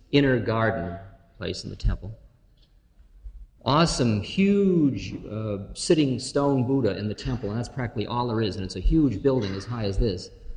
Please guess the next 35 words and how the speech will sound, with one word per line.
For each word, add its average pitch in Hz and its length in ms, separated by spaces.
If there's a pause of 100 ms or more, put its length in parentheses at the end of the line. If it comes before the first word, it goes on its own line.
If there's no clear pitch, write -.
(840)
And 101 120
there's 104 120
nothing 120 300
else 107 220
practically 95 360
in 87 80
the 92 120
room. - 280 (1700)
There's - 140
two 147 180
Buddhas 101 380
back - 420
to - 60
back, 92 320
actually, - 280 (120)
little 104 160
one 82 180 (300)
behind. 92 300 (1800)
And 117 120
I 127 100
found 165 240
a 147 40
man 139 240
washing 135 360
the 120 60
floor, 110 480
and 110 200
I 107 120
said 107 340
to 110 160
him, 101 240
um, 98 320 (1400)
"I 123 200
and 123 200
another 110 600